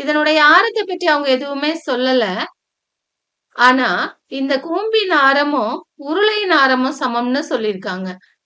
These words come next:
இந்த கூம்பின் ஆரத்தை ஆறுன்னு எடுத்துக்குவோம். இப்ப நாம ஒரு உருளை வரைஞ்சுக்குவோம். கூம்பும் உருளையும் ஒரே அளவு ஆரமுடையன அப்படின்னு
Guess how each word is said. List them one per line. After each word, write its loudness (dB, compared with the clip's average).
இந்த 0
கூம்பின் -2
ஆரத்தை 2
ஆறுன்னு 0
எடுத்துக்குவோம். -8
இப்ப -2
நாம 4
ஒரு 4
உருளை 0
வரைஞ்சுக்குவோம். -2
கூம்பும் -4
உருளையும் 0
ஒரே 2
அளவு 2
ஆரமுடையன 2
அப்படின்னு -2